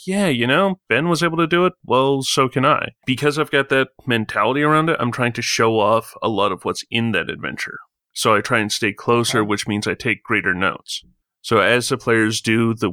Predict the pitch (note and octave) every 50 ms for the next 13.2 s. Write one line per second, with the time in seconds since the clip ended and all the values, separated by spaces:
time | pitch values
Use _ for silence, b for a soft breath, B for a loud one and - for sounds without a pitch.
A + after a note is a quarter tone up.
0 | - - A#2 A2 G#2+ G#2 G#2+ A2 A2 G#2+ G2+ G2+ G2+ G#2 - A2 F#2+ G2+ - A2
1 | G2 G2 F#2+ - - - F#2+ F2+ - - A2 F#2+ F2+ F2 F#2 - - D3 D3 C3+
2 | A#2+ E2+ - F2+ G#2 - B2 A2+ G#2+ G2+ G2 G#2 G#2+ B B B B B B B
3 | B _ _ _ _ B B B B B B _ A#2 - - - - C3+ C3+ C3
4 | B2+ C3 C3+ B2+ - B2 A#2 - - - - B2 A#2 A2+ - - - B2 A2+ A2
5 | - - - A2+ G#2+ G2+ G#2 F#2 F#2 F#2 F#2 - - A#2 G2+ - G#2+ F#2+ F2 E2
6 | - - - A#2 G#2 D#2 - - _ _ _ _ - - A#2 A2+ B2 A#2+ A2+ -
7 | - C3 C3 B2+ B2 A#2 - A#2 A2 B2 A2+ A2 G#2+ G#2+ G#2+ - A2+ G2+ G2 F#2
8 | - - A#2+ A2+ G#2+ G#2+ G2+ F#2+ G#2 G2+ F#2+ C3+ A#2 G#2+ G#2 A2 G2+ G#2 A2 G#2+
9 | - - - A2 G#2+ G2+ G2 F#2+ F#2 - - - A2+ G#2 G#2+ A2 - - A2 F#2+
10 | F#2 F#2 E2 - - F#2 G#2 G2 G2+ F#2 E2+ - - - - _ _ _ _ _
11 | _ - A2 A#2+ A2 A#2 A2+ A2+ - A2+ - - - A2+ G#2 A2 A#2 A#2 A#2 A2+
12 | A2+ A2+ A2 B B B B _ - - - _ _ - A2+ A#2 G#2+ G2+ G2 G2+
13 | F#2+ F#2 F#2 F2+